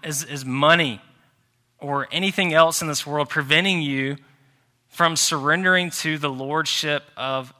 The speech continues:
Christ? Are you so focused on your worldly efforts of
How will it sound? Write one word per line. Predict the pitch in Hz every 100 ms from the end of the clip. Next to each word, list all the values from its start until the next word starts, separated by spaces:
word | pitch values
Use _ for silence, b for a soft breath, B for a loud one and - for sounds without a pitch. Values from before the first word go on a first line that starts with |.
| -
Christ? | - 131 123 117 - - - _ _ _ _ _ _ _ _ _ _ _ _ _ _ _ -
Are | 160
you | 180
so | - - 190 226
focused | - 185 190 214 -
on | 180 165
your | 165 143
worldly | 135 165 180 160
efforts | 143 156 208 196 -
of | 135